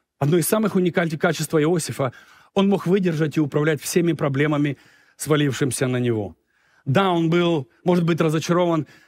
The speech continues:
но я ви-, ну, вы знаете, мы по истории видим, как он закатывал рукава и опять начинал работать, и опять начинал, и опять не сдавался, и опять верил Богу, и опять верил своему призвавшему Богу. Потому что чемпионы — это те, кто может выстоять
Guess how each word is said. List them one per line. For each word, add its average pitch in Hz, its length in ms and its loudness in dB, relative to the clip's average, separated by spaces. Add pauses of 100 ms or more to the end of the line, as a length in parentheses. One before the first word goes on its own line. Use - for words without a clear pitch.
но 156 100 2
я 180 120 4
ви-, 190 260 -2
ну, 180 100 0
вы 180 120 0
знаете, 202 220 0
мы 165 200 2
по 175 120 0
истории 165 360 0
видим, 160 200 0
как 139 140 -4
он 151 100 -2
закатывал 147 440 0
рукава 160 400 0
и 156 100 2
опять 139 440 -2
начинал 123 440 -4
работать, 120 460 -2
и 143 80 2
опять 135 320 -2
начинал, 131 400 -4 (180)
и - 80 0
опять 170 240 -2
не 180 160 2
сдавался, 143 540 -2
и 160 100 2
опять 151 240 -2
верил 143 340 0
Богу, 113 460 -6 (200)
и 147 100 2
опять 135 320 -2
верил 120 720 -2
своему 127 480 -2
призвавшему 120 640 -4
Богу. 101 400 -6 (3000)
Потому 208 240 2
что 196 160 0
чемпионы — 185 840 0
это 165 240 -2
те, 214 220 0
кто - 180 -2
может 160 280 -2
выстоять 147 560 0